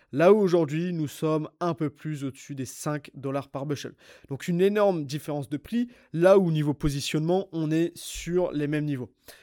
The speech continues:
Les fonds sont extrêmement longues, donc la question c'est qui peut encore acheter pour pousser les cours davantage. Le potentiel haussier à court terme se trouve malheureusement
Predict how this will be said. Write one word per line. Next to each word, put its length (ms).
Les 100
fonds 180
sont 280
extrêmement 480
longues, 340
donc 240
la 80
question 340
c'est 440
qui 340
peut 200
encore 420
acheter 380
pour 160
pousser 340
les 100
cours 280
davantage. 500
Le 120
potentiel 520
haussier 340
à 80
court 160
terme 380
se 180
trouve 400
malheureusement 640